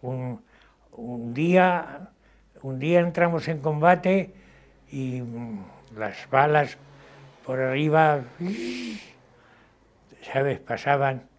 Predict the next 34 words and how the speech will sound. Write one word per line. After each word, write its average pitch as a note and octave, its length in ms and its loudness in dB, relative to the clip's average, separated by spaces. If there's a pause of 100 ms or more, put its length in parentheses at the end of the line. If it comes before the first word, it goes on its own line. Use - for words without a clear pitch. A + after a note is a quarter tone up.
(920)
Pero A2 180 -10
claro, C3+ 300 2
yo C3 140 2
ya C3+ 160 4
sabía C#3 420 4
que C#3+ 120 -2
había C3+ 240 0
que D3 100 -4
tirarse C3 540 -2 (360)
al B2+ 220 -2
suelo C#3 600 4 (560)
cuando, B2+ 880 2
cuando B2+ 280 -4
las B2+ 180 0
cosas B2 300 -6
se C3+ 120 -6
ponían B2+ 420 -6
feas. E3+ 340 -6 (1160)
Y A2 140 -10
ya A#2+ 100 0
está. G#2 320 -8 (420)
Me G#2+ 160 -12
acuerdo A#2 360 -6
que A#2+ 60 -2
había A#2 280 -4
también A2+ 380 -6 (400)
un A#2+ 180 -10
primo C#3 260 -2
hermano C3 400 2
mío B2+ 480 -2 (680)
que C3 100 -10
se - 160 -8
llamaba B2+ 460 2
Constancio. A2+ 840 -4